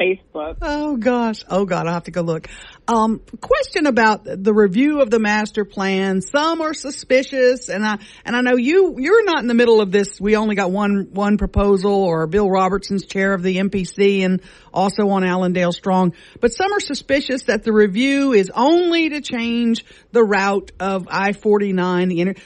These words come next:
Speaker 2: that's completely not why you requested a review. Is that, am I
Speaker 1: Mm.
Speaker 2: right?
Speaker 1: That's,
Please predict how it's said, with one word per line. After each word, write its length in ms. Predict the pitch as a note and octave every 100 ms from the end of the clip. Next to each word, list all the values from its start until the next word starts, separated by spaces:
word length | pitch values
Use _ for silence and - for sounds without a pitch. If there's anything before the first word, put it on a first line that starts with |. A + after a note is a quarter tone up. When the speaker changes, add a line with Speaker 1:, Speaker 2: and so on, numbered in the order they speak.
| -
Speaker 2:
that's 300 | C5 - - _ -
completely 680 | A#3+ A3 - D#4+ F4 D4
not 380 | A#3+ A3 A#3 -
why 220 | G3 F#3
you 180 | F#3+ F#3
requested 540 | F3+ F3 F#3+ F#3 -
a 40 | F3+
review. 400 | F3 D#3 F3 D3+
Is 120 | D#3
that, 200 | A#3+ F#4+
am 140 | C4+
I 60 | D#4+
Speaker 1:
Mm. 40 | D#4
Speaker 2:
right? 400 | D#4+ F4 D#4+ - _ _ _ _ _ _ _ -
Speaker 1:
That's, 200 | A#3